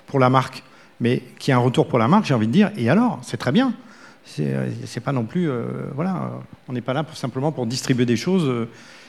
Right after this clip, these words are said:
l'idée, c'est de pouvoir apporter des contenus à valeur. Et donc, euh, si c'est intéressant, c'est écouter, et on ne vous force pas, encore une fois. Il y a un public qui est là, comme au cinéma,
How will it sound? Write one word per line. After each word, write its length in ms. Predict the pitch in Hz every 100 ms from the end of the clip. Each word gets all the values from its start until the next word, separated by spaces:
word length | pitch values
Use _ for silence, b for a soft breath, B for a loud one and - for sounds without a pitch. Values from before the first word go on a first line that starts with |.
| B
l'idée, 260 | 127 127 208
c'est 160 | 214 147
de 120 | 131
pouvoir 400 | - 165 170 175
apporter 400 | 175 185 - 190
des 80 | 147
contenus 300 | 151 127 180
à 40 |
valeur. 280 | 139 120 120 -
Et 80 | 127
donc, 260 | 131 143
euh, 200 | 131 113 - B B
si 220 | - -
c'est 140 | 196 165
intéressant, 480 | - 117 110 160 170
c'est 100 | 131
écouter, 400 | - - 160 170
et 40 | 135
on 140 | 120
ne 80 | 113
vous 80 | 123
force 420 | - 156 - 127
pas, 120 | 135
encore 280 | 127 113 117
une 80 | 107
fois. 200 | 135 - b b _
Il 40 | 120
y 20 |
a 20 |
un 40 | 110
public 280 | 123 127
qui 140 | 147 117
est 20 |
là, 220 | 113 147
comme 140 | - 127
au 80 | 135
cinéma, 440 | 127 113 117 151